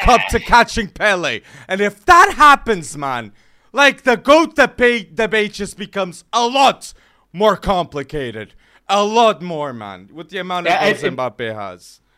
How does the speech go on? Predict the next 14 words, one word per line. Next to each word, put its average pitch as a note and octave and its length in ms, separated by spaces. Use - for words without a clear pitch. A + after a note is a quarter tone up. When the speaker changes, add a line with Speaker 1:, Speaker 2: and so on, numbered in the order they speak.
Speaker 2:
I B3+ 60
mean, G3+ 160
Speaker 1:
Jeez. G#3+ 40
Speaker 2:
he's A3 140
twenty-three. F#3+ 480
It's, - 320
it's, - 420
yeah, D#3+ 260
it's F#3 360
absolutely G3 680
unbelievable. D3+ 880
Um, D3 600
come C4 140
on, B3 240